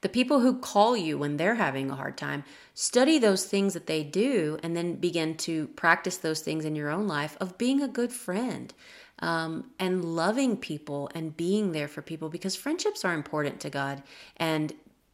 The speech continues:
you'd be surprised. There are people in your life right now who love you and are giving to you,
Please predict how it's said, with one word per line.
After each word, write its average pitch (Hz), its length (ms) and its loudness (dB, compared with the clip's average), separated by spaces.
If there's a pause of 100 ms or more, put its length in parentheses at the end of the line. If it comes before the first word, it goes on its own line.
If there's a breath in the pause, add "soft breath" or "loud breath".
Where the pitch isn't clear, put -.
you'd 185 340 0
be 285 120 4
surprised. 143 760 0 (120)
There 165 180 2
are 151 40 -2
people 175 280 -2
in 165 100 -2
your 156 120 -4
life 147 300 -2
right 156 400 0
now 151 420 -2 (380 loud breath)
who 170 400 2 (100)
love 190 280 6
you 196 160 2
and 160 140 -2
are 151 80 -4
giving 160 500 2
to 151 160 -4
you, 147 300 -4